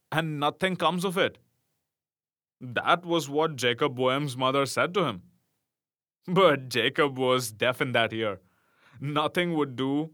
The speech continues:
but his mother must go to the Herr Mayor and ask for leave for him to marry Gretchen. And Jacob begged and begged so prettily that at last his mother promised to go and do as he wished.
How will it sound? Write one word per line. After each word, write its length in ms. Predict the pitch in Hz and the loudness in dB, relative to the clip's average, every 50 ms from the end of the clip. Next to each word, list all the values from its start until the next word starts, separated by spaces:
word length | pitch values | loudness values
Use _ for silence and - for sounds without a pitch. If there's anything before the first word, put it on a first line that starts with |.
| _ _ - | _ _ -4
but 160 | 110 120 120 | -2 0 0
his 160 | 120 127 123 | 0 -2 -4
mother 440 | 117 123 113 110 113 117 131 131 131 | -4 -4 -2 -2 0 2 2 2 2
must 400 | 127 120 120 120 123 - - 120 | 2 0 -2 -2 -2 -2 -4 -4
go 220 | 117 117 117 131 135 | -2 0 0 0 0
to 120 | 139 147 | -2 -2
the 80 | 131 123 | -4 -4
Herr 260 | 117 113 127 139 147 | -2 0 2 2 2
Mayor 440 | 143 143 147 151 156 156 156 160 - - - - - | 2 0 2 2 4 4 2 0 -2 -8 -20 -10 -4
and 180 | - 117 123 117 - - | -2 -2 -2 -2 -4 -4
ask 420 | 113 117 120 135 139 - - - | 0 2 2 2 2 0 -4 -4
for 160 | - 131 123 | -2 0 0
leave 300 | 117 107 95 104 117 123 | 0 -2 -4 -6 -6 -6
for 220 | 120 - 135 123 120 | -4 -2 0 0 0
him 200 | 117 120 151 147 | 0 -2 -4 -4
to 120 | - 120 | -6 -6
marry 460 | 107 107 104 98 90 95 110 117 123 117 | -6 -6 -6 -4 -2 0 0 0 0 0
Gretchen. 440 | 107 120 107 104 - - 98 92 - - _ _ _ _ _ _ _ _ _ _ _ _ _ _ _ _ _ _ _ _ _ _ _ _ _ _ _ | 0 -2 -2 -2 -2 -6 -8 -10 -12 -20 _ _ _ _ _ _ _ _ _ _ _ _ _ _ _ _ _ _ _ _ _ _ _ _ _ _ _
And 180 | - 226 240 208 | -6 -4 -4 -4
Jacob 500 | 165 202 202 180 202 226 214 180 151 131 | -2 -4 -2 0 2 0 0 0 -2 -4
begged 400 | 120 143 147 160 175 175 160 165 | -2 0 2 2 2 0 -2 -2
and 240 | 190 190 190 160 131 | -2 -2 -2 -2 -2
begged 320 | 120 147 151 170 180 175 | 0 0 0 0 -2 -4
so 420 | - - - - - 170 156 165 190 | -4 -4 -2 0 2 4 4 4 2
prettily 580 | 185 - 202 196 185 208 202 196 202 208 226 | 2 0 -2 -2 -2 -2 -4 -4 -4 -4 -4
that 340 | 202 147 131 131 131 131 - - | -4 0 2 2 2 0 -2 -6
at 220 | - 120 - - | -6 -6 -4 -6
last 540 | 117 113 110 107 107 107 117 135 147 - - | -6 -4 -2 0 2 2 4 2 2 0 -4
his 160 | 139 127 107 | -8 -6 -6
mother 320 | 113 123 120 120 131 131 123 | -2 -2 0 2 2 0 0
promised 500 | - 135 123 120 120 131 139 135 - - | 2 0 0 2 0 -2 -4 -4 -4 -4
to 80 | 135 | -6
go 320 | 127 113 104 120 117 117 123 | -6 -4 -2 0 0 2 2
and 160 | 135 139 131 | 2 0 -2
do 220 | 120 123 120 123 | -2 -2 2 4
as 140 | 123 127 127 | 4 2 2
he 120 | 127 131 123 | 0 -2 -2
wished. 380 | 117 117 110 107 - - - | 0 -2 -2 -2 -4 -8 -14